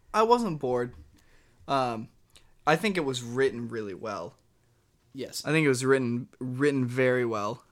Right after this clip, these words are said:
Speaker 1: Um, the music wasn't for me, but that's a personal preference thing. That's, that's more of a bias rather than a,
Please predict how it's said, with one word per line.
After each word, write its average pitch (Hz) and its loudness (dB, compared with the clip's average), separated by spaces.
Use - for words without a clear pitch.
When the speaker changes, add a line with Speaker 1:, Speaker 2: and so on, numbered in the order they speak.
Speaker 1:
Um, 113 -4
the 143 -2
music 180 2
wasn't 143 2
for 143 -2
me, 175 0
but 135 2
that's 139 2
a 123 -2
personal 139 -2
preference 123 -2
thing. 113 -8
That's, 120 -8
that's - -6
more 131 -2
of 123 -4
a 120 -6
bias 117 -4
rather 120 -2
than 110 -6
a, 107 -10